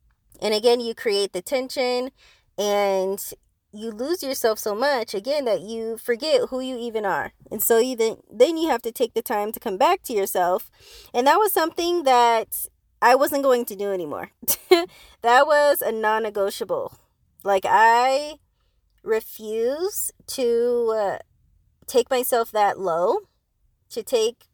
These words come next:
myself that far from myself, that I feel like I have to do damage control with myself and come back and, you know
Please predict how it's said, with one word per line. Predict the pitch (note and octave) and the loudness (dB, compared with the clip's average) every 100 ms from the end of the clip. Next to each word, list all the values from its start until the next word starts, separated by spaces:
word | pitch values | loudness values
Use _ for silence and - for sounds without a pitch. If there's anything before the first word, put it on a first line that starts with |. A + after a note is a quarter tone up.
| _ | _
myself | - G3 - G3 F#3+ | -6 -4 0 -2 0
that | G3 | -2
far | - F3+ | 0 0
from | F#3+ A3+ | 0 -4
myself, | A#3+ F3 B3+ C4 - _ _ _ _ - | -6 -4 -2 -2 -4 _ _ _ _ 0
that | G#3+ | 2
I | G3+ G3+ | 4 2
feel | - B3+ B3 | -2 2 4
like | B3 A3+ A3+ | 4 2 0
I | - G#3 | -2 -2
have | A3+ G3 G3 | 0 -2 -2
to | - | -8
do | G3+ G3+ F#3 | -8 -4 -4
damage | F#3 G3 F3+ E3+ - | -4 -4 -4 -6 -10
control | - D#3+ D3 C#3+ | -14 -6 -4 -4
with | B2+ | -4
myself | D3 A#2+ - D#2+ B1+ - | -8 -8 -8 -8 -8 -12
and | F3 F3+ | -10 -8
come | G#3+ E3 | -6 -4
back | E3+ D3+ F#2+ - | -2 0 -2 -6
and, | E3+ D3+ C#3+ - - - - - | -8 -8 -10 -16 -20 -20 -20 -6
you | F#3+ | -2
know | F3 D3+ C3+ A#2 - | 0 -2 -2 -6 -10